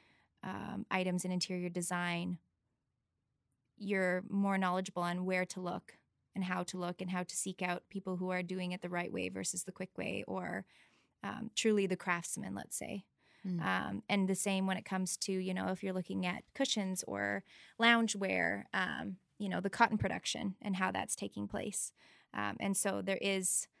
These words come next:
Speaker 1: more, uh, information that travels between the two than I think some would think.
Speaker 2: Mm. Mm-hmm. And it's being more aware and conscious of
Speaker 1: Mm-hmm.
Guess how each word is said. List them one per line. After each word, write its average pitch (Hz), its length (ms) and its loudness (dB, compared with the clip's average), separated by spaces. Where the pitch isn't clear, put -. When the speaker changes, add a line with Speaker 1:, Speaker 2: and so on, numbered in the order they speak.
Speaker 1:
more, 247 680 6
uh, 196 440 0
information 214 760 4
that - 160 -2
travels 196 400 4
between 208 360 0
the 190 60 2
two 196 280 0
than 185 140 -2
I 190 100 -2
think 190 200 -4
some 185 240 0
would 185 220 -6
think. - 340 -4
Speaker 2:
Mm. 180 300 0
Mm-hmm. 175 500 0
And 185 120 -2
it's 180 120 -2
being 180 200 -2
more 151 540 2
aware 151 560 0
and 151 160 -8
conscious 151 500 -4
of 254 100 0
Speaker 1:
Mm-hmm. 254 260 2